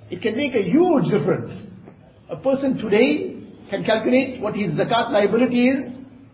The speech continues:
and it might be that he is liable for ten thousand. And had he done it yesterday, perhaps he would have been liable for hundred thousand.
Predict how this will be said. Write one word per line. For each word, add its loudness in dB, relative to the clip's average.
and -6
it -8
might 0
be 2
that 2
he -2
is -4
liable 4
for -2
ten 2
thousand. 0
And -4
had 2
he 4
done 6
it 0
yesterday, 0
perhaps 0
he -2
would 6
have 6
been 0
liable 6
for 2
hundred 0
thousand. -2